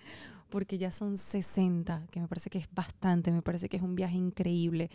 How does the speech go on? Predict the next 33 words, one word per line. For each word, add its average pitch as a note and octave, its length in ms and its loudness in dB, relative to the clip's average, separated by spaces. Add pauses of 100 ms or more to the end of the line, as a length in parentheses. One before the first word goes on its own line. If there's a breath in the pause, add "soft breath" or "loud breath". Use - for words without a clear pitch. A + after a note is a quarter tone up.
(340 loud breath)
Simplemente F3+ 600 2
vea F3 360 4
mi F#3+ 100 6
primer F#3 280 4
episodio F#3+ 640 4
y F#3+ 100 2
empieza E3+ 540 -2
a E3 140 -4
disfrutar F3 440 -2
un F3 140 0
poco D#3+ 340 -2 (280 loud breath)
de F3+ 140 0
lo E3 120 2
que - 100 -6
ha D#3+ 60 -4
sido E3 240 -2
este D#3 180 -6
viaje. - 440 -8 (800)
Este, G3 580 0
mm, F#3 300 -2 (720 loud breath)
chicos, A#3 320 2
gracias, A3 800 2
muchísimas, G3+ 460 0
muchísimas G3+ 520 -2
gracias. G3 680 0
Em, F3 560 0 (880 loud breath)
en G3+ 180 8
mayo G3+ 300 10
volvemos F#3+ 380 8
con F#3 120 2
una F#3+ 140 2
segunda F#3 280 2
temporada. F3+ 760 4